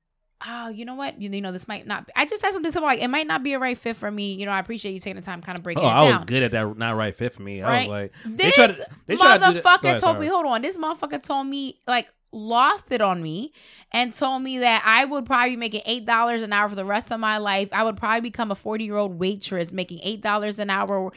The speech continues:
Speaker 1: living off of a tip, tips, because I don't have the capacity
Speaker 2: Mm.
Speaker 1: to see
Speaker 2: You ain't
Speaker 1: beyond.
Speaker 2: smart enough.
Speaker 1: Yeah, like, to see beyond. I'm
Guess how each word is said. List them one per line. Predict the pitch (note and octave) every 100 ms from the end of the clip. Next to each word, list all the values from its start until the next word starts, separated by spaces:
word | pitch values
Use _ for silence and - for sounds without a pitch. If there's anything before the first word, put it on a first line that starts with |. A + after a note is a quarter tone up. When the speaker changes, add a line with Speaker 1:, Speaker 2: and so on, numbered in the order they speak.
| - _
Speaker 1:
living | - G3+ A3 A3+
off | A3 G#3+
of | G3+
a | F#3
tip, | F3+ A3 -
tips, | - A3+ F#3
because | G#3+ G#3
I | - G3+
don't | A#3 A#3
have | G#3+ G#3+ G#3 G3
the | G3
capacity | - G3+ - D#4 E4+ - A3+ F#3 F3 D3 D#3+
Speaker 2:
Mm. | A#2+ B2 A2 G2
Speaker 1:
to | - A#3
see | - C#4
Speaker 2:
You | B3+
ain't |
Speaker 1:
beyond. | A3 A3+ A#3 G#3+
Speaker 2:
smart | F3+ A#2
enough. | G#2+ G2+ - _ _ -
Speaker 1:
Yeah, | F4+ C#4+
like, | A#3+ B3
to | A#3+
see | - C#4+
beyond. | B3 B3+ B3 A3 G3 -
I'm | -